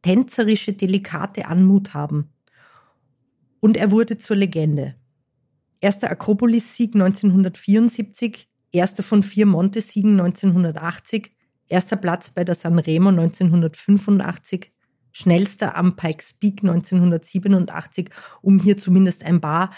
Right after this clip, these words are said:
von den ganz großen Triumphen seiner Rallye-Zeit aufzuzählen. Eine schwierige Frage jetzt und ich bitte Walter, kurz stehen zu bleiben.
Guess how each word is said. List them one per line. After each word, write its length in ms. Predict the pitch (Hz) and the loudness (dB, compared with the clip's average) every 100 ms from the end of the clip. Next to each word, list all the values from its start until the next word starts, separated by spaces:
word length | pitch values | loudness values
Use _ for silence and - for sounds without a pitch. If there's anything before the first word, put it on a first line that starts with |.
| - _ | -20 _
von 160 | - | -2
den 120 | 175 | 0
ganz 280 | 170 180 196 | 2 0 0
großen 420 | - 180 185 196 | -4 -4 0 -2
Triumphen 500 | 196 185 180 190 - | 0 2 2 2 -2
seiner 400 | 170 165 165 156 | -6 -4 -2 -2
Rallye-Zeit 560 | 151 165 170 - 151 - | -4 -4 -4 -6 -8 -6
aufzuzählen. 720 | 156 - - - 147 143 147 - _ _ _ _ _ _ _ _ _ _ _ _ _ _ _ _ _ _ _ _ _ _ _ - - - - - _ - | -10 -10 -20 -12 -10 -8 -10 -12 _ _ _ _ _ _ _ _ _ _ _ _ _ _ _ _ _ _ _ _ _ _ _ -20 -20 -20 -20 -20 _ 0
Eine 220 | 202 226 | 2 2
schwierige 500 | - 202 233 220 196 | 4 2 4 0 -2
Frage 380 | - 147 143 151 | -4 -6 -4 -6
jetzt 340 | 147 - - | -6 -8 -4
und 140 | 190 | -2
ich 160 | 190 - | -2 -6
bitte 280 | - - 180 | -6 -2 -2
Walter, 280 | 165 165 196 | -2 -4 -8
kurz 320 | - 175 - | -8 -12 -12
stehen 380 | - - 151 156 | -16 -4 -2 -2
zu 140 | 160 | -6
bleiben. 460 | 165 - - 156 | -10 -10 -8 -10